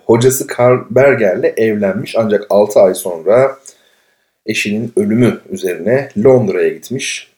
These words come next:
Üç yıl süreyle John Buckland Wright'ın atölyesinde oyma baskı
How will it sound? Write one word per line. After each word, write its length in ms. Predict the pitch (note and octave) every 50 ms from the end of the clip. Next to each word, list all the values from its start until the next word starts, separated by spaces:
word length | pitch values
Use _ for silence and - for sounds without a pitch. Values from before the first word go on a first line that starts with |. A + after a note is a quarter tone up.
| _ _ -
Üç 280 | F3 F#3 F3+ - - A2+
yıl 120 | A2 G2
süreyle 760 | G2 - - G2+ G#2 G#2+ G#2 F#2+ E2+ D#2+ F2 G#2+ B2 B2+ - - _ _ _ - - _ _ _
John 340 | G2+ B2+ A#2+ B2 B2+ B2 B2 -
Buckland 600 | G2 G2 G2 A2+ C3 C3+ - - G2+ A2 C3+ C#3 -
Wright'ın 720 | - - G2+ G2 G2+ G#2 G2+ G2 F#2+ - - - D3 C3+ -
atölyesinde 920 | - - - - A2+ G#2+ G2 F#2 F2+ - - D#2+ D#2 D#2+ G#2+ C3+ C3+ - - -
oyma 360 | G#2 G#2 G#2+ A2+ A#2 G2+ -
baskı 380 | D#2+ C#2+ - - - - -